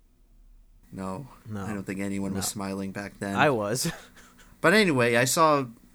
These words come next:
Speaker 1: this, like, one of the few times in town I've given food to a homeless man driving down the road. They were, uh, they were doing a nice little dance.
Speaker 2: Oh my
Speaker 1: They were all,
Speaker 2: God.
Speaker 1: they were all, they were all bubbly and joyful. I'm like, "Fuck yeah, I'm gonna give this guy a granola bar."
Speaker 2: What, what race
Speaker 1: Hell
Speaker 2: was this
Speaker 1: yeah.
Speaker 2: man?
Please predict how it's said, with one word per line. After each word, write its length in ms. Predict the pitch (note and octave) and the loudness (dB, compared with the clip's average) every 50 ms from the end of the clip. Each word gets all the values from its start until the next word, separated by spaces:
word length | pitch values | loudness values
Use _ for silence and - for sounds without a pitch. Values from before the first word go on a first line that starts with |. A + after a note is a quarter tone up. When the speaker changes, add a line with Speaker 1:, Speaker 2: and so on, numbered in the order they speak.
| - - | -14 -6
Speaker 1:
this, 200 | - B2+ B2+ - - - - - | -4 -4 -4 -4 -8 -14 -16 -10
like, 220 | B2 B2 B2+ B2 C3+ | -4 -4 -2 -2 0
one 80 | D3 | 0
of 60 | D3+ | -2
the 60 | C#3 C3 | -2 -2
few 220 | C3 D#3+ D#3+ D#3 | -2 -2 -2 -2
times 360 | - - D3+ C#3+ C#3 C3 B2 | 0 0 0 0 0 -2 -4
in 60 | A#2 | -4
town 400 | A2 - C3 C3 C#3 C3 A#2 G#2 | -4 -2 -2 0 0 0 0 0
I've 200 | G2+ G2 F#2 - - _ - | -2 -2 -4 -6 -12 _ -6
given 260 | B2+ C3 B2+ A#2 G2 | -6 -2 -2 -2 -4
food 400 | - - - C#3+ D3+ D3+ D3 C3 | -4 -4 -2 0 0 0 0 0
to 80 | A#2+ G2+ | 0 -2
a 80 | G2 | -2
homeless 420 | F#2+ A#2 C3 D3 D3 C3+ B2 - - | -2 -2 -2 -2 -2 -2 -4 -4 -4
man 320 | G2 F#2 F#2 F#2 F#2 F#2+ - _ _ - - - _ _ - | -4 -4 -4 -6 -6 -10 -12 _ _ -20 -20 -20 _ _ -6
driving 240 | - A#2+ B2 B2+ B2+ | 0 0 2 2 4
down 140 | B2+ B2 A2+ | 2 2 2
the 60 | G2+ | 2
road. 380 | G2+ A#2 C3+ C3+ B2 G#2+ G#2 - - - _ _ _ _ _ _ _ _ - | 2 2 2 4 2 2 0 -4 -12 -20 _ _ _ _ _ _ _ _ -4
They 160 | C3 B2+ C3 | 0 2 2
were, 220 | C3 C3 B2+ C3 B2+ | 4 4 4 6 6
uh, 320 | B2+ B2 B2 B2 B2 B2 | 6 6 6 6 4 4
they 100 | A#2 C3+ | 4 4
were 100 | C#3 C3+ | 2 2
doing 400 | A#2+ A#2+ - - - D#3 D3 C#3+ | 0 -2 -8 -2 2 4 4 4
a 20 | C3+ | 4
nice 240 | C#3 C#3 C3 - | 4 4 2 4
little 120 | D3+ C3 A2 | 2 2 2
dance. 640 | F#2+ - C#3+ C#3+ C#3+ C#3+ D3 D3 D3 - - - G#3+ | 4 6 6 6 6 6 4 2 0 -2 -2 0 0
Speaker 2:
Oh 80 | - | 2
my 200 | G#3+ F#3 E3+ G3 | 2 2 2 2
Speaker 1:
They 160 | E3+ - D3 F#3+ | 0 2 8 10
were 60 | C4+ | 12
all, 120 | C4+ - | 12 12
Speaker 2:
God. 200 | C4+ E4 - - | 12 12 12 10
Speaker 1:
they 160 | F#3+ - C#3+ D#3 | 6 4 6 8
were 100 | D#3 D#3+ | 10 10
all, 260 | E3+ D3 C3+ A#2+ - - | 10 10 8 6 0 4
they 100 | D3+ D#3+ | 6 8
were 100 | E3+ F3+ | 10 10
all 120 | E3 C#3+ | 10 10
bubbly 420 | B2 C#3+ D#3+ E3 D3+ E3 E3 D#3 | 10 10 8 8 8 6 4 6
and 100 | C#3 A#2+ | 6 4
joyful. 400 | A2+ - C#3+ C#3+ D3 C#3 - D#3 | 4 4 4 4 4 2 2 2
I'm 120 | C#3+ C3+ C3 | 2 2 4
like, 200 | B2+ A#2+ A#2+ A#2+ | 2 2 0 0
"Fuck 400 | - - - D4 C#4 C4+ - - | -4 2 4 4 4 4 2 -2
yeah, 200 | A#3+ C#4+ C4 F3 | 0 2 2 2
I'm 100 | C3+ C3+ | 2 0
gonna 140 | D3+ D#3+ D#3+ | -2 -4 -4
give 180 | E3+ D#3+ C#3+ | -4 -6 -6
this 160 | - D#3+ - | -6 -6 -6
guy 200 | - - D#3 D#3 D#3 | -2 0 0 2 0
a 80 | D3 | 0
granola 360 | C3+ D3 D3 D#3+ F3+ F3+ D#3+ B2+ | 0 0 -2 0 -2 -2 -4 -2
bar." 120 | - - | 0 0
Speaker 2:
What, 180 | - - - F3+ | 0 0 2 0
what 160 | G3 E3+ D3+ | 0 0 2
race 300 | D3 D3+ D#3 D#3+ D#3+ - | 2 2 4 4 4 2
Speaker 1:
Hell 200 | - G3 G3 F3 | 2 2 4 4
Speaker 2:
was 80 | C#3+ B2 | 4 2
this 80 | G2+ F#2+ | 2 0
Speaker 1:
yeah. 60 | - | 0
Speaker 2:
man? 400 | A2 G#2+ G#2 G2+ F#2+ F#2 G2 A2 | -2 -2 -2 -4 -4 -6 -10 -12